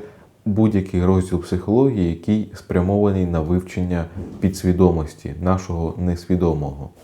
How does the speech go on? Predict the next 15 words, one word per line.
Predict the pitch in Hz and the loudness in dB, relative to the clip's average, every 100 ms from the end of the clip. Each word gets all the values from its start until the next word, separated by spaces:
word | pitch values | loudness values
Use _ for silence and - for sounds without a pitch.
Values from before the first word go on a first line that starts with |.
| - | -8
Я | 98 120 | 0 0
попрошу | 120 107 110 92 110 104 | 0 -4 -4 -2 0 0
запам'ятати | 98 101 92 92 107 107 95 | 0 2 2 2 0 0 2
одну | 90 92 92 | 2 2 0
картинку | 90 87 135 131 - 90 - | -2 0 2 2 2 0 0
і | |
тримати | 92 92 87 95 92 | -4 -2 0 0 0
її | 90 90 | 0 0
в | 82 | 0
голові | 85 87 92 107 117 | -2 0 -2 -2 -4
під | - 87 | -4 -4
час | - 95 92 - | -2 -2 -4 -6
всього | 92 87 92 | -2 0 0
цього | - 85 82 | 0 -2 -2
відео. | 80 69 69 | -4 -4 -8